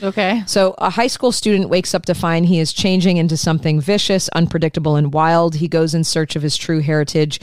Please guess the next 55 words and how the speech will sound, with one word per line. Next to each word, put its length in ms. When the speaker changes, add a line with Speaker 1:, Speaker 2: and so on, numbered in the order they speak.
Speaker 2:
after 260
his 160
parents 340
are 100
viciously 460
murdered. 380
So 180
there 140
is, 300
um, 320
kind 180
of 80
a 80
cool, 240
like, 180
family 420
lineage 800
Speaker 1:
Mm-hmm. 280
Speaker 2:
piece 300
of 120
it. 300
Jason 360
Momoa's 480
character 680
is 240
really 240
awesome. 580
The 120
wolves 560
in 160
this 220
were 100
cool. 440
They 340
give 280
them, 240
they 80
give 140
Jason 280
Momoa 320
these 240
really, 420
like, 240
light 400
blue 340
contacts. 720
It 40
almost 180
makes, 200
like, 200
his 100
eyes 300
are 80
glowing. 480
Speaker 1:
Yeah. 340